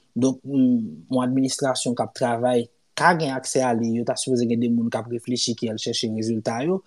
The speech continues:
mentnan aprè ifo, ale vè lè jan moun ki rete pi lwen posib nan peyi a, ki pa gen aksè a entènèt, ki pa gen aksè a elektrisite, ki ka g on ti radyo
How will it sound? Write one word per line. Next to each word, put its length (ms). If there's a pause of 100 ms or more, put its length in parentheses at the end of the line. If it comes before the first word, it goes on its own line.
(300)
mentnan 400
aprè 300
ifo, 240
ale 260
vè 160
lè 220
jan 160
moun 260
ki 220
rete 340
pi 200
lwen 240
posib 440
nan 200
peyi 260
a, 100
ki 120
pa 100
gen 160
aksè 160
a 80
entènèt, 380
ki 100
pa 80
gen 160
aksè 160
a 80
elektrisite, 580
ki 140
ka 100
g 80
on 120
ti 180
radyo 420